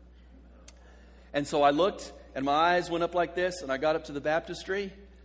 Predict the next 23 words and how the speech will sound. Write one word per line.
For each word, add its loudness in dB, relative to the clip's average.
and -2
the -4
baptistry 0
was -6
flowing -4
like -4
a 2
waterfall 2
down 4
the -2
sides 2
and -4
out 2
and 0
under 0
the -2
stage -2
and, -10
and -10
creeping -4
out -4
the -12
water 2